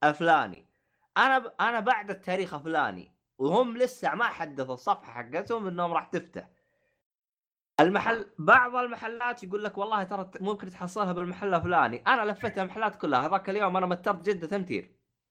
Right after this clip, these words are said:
أ... ما في أحد أعرفه بجدة إلا رسلته بمكان. و-، وفيه عندك مؤيد ما قصر، راح يدور معي. كل مين راح يدور يحوس. قلت لهم: "يا جماعة الخير، أنا أعطيكم <laughs> دبل السعر حق التذكرة، بس جيبوا لي تذكرة."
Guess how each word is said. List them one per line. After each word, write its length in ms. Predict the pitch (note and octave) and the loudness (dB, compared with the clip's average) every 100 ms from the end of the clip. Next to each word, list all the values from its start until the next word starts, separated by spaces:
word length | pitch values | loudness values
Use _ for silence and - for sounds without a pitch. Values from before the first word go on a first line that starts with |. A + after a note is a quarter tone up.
| _ - C#4 - - | _ -8 -6 4 8
أ... 220 | F#3+ E3 | 8 8
ما 240 | G3 A3+ | 2 2
في 200 | G3 G3+ | 0 -4
أحد 240 | G#3 F3+ A3+ | -6 -6 -4
أعرفه 240 | G3 E3+ | -4 -4
بجدة 340 | E3+ G#3 F#3+ F#3+ | -8 -8 -4 -2
إلا 140 | F#3+ | -2
رسلته 360 | F#3 G#3+ G3 F3+ | -2 -4 -6 -6
بمكان. 420 | F3+ E3+ A2+ F2+ _ _ _ _ _ _ _ _ | -8 -4 -4 -4 _ _ _ _ _ _ _ _
و-، 440 | C#3 D3+ E3+ E3 E3 | 2 4 2 0 -2
وفيه 400 | E3 A3+ G#3+ - | -2 -2 -2 0
عندك 380 | D#3+ F#3 F3+ F3+ | -2 -2 -2 0
مؤيد 360 | F#3 F#3 E3+ | 0 2 2
ما 100 | F3+ | 2
قصر، 360 | F#3+ F#3+ F#3+ F3 | 2 0 2 4
راح 220 | G3 F#3 | 4 2
يدور 340 | E3+ F#3+ F3 E3 | -2 0 0 0
معي. 300 | F#3 F#3+ - _ - | 0 0 -2 _ 2
كل 220 | C#4+ C#4+ | 4 4
مين 180 | C4+ A#3+ | 2 4
راح 440 | A3+ C3+ - _ _ _ - | 4 4 -6 _ _ _ -4
يدور 440 | D#3 B3+ A#3 D#3+ | 2 4 4 0
يحوس. 320 | F3 B3+ A3 - _ _ - F#3 | -4 -2 -2 -4 _ _ -8 -4
قلت 180 | C4 | 0
لهم: 140 | G#3 F#3+ | 0 0
"يا 60 | |
جماعة 240 | F#3 A3 G3 | 0 -2 -2
الخير، 420 | F3+ - G#3 A3 - _ _ _ _ _ _ F3 | -6 -4 -4 -4 -8 _ _ _ _ _ _ 4
أنا 140 | G3 | 6
أعطيكم 480 | F#3 F#3 A3+ - F#3 | 4 2 -4 -2 0
<laughs> 920 | F#3 D5 - - - - - - - | 0 0 -4 -8 -6 -8 -4 -8 2
دبل 280 | G3 B3+ A#3 | 4 4 2
السعر 340 | G#3+ G3+ D3+ | -2 -4 -4
حق 80 | D#3 | -4
التذكرة، 500 | E3 F3 A3+ - F#3+ | -6 -4 -4 0 -2
بس 100 | F3+ | 0
جيبوا 280 | F#3 A3 G#3 | -4 0 0
لي 80 | D#3+ | 2
تذكرة." 480 | C3 G2+ F#2+ G2+ | -2 -4 -12 -12